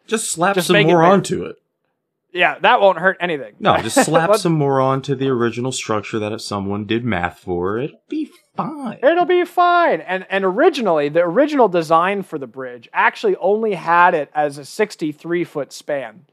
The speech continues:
Speaker 1: Oh, so they're already going past spec on V one.
Speaker 2: They're already, yeah, they're already going past spec.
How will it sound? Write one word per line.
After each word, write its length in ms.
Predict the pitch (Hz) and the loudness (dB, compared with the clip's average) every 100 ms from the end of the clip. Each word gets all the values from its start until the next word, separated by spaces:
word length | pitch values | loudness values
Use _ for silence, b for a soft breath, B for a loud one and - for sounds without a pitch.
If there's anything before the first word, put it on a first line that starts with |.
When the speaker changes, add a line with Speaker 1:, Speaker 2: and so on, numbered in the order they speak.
| 190 | 2
Speaker 1:
Oh, 100 | 196 | 2
so 140 | - | 2
they're 240 | 160 220 | 0 4
already 360 | 123 117 175 135 | 4 4 2 0
going 320 | 101 104 90 | -2 -2 -2
past 340 | 110 98 87 - | -2 -2 -2 -6
spec 320 | - 104 - - | -2 -2 -2 -6
on 220 | 123 104 | -4 -2
V 160 | 95 123 | -2 -4
one. 120 | 110 | 0
Speaker 2:
They're 320 | 113 202 185 170 | 2 4 6 6
already, 460 | 185 202 160 151 _ _ - | 6 4 2 -2 _ _ -6
yeah, 280 | 185 143 135 - | -2 -2 -4 -8
they're 260 | 175 202 | 0 4
already 340 | 196 180 214 202 | 6 6 4 4
going 260 | 175 156 | 4 2
past 340 | 143 170 147 - | 2 0 0 -4
spec. 460 | - 185 160 151 | 2 2 2 -4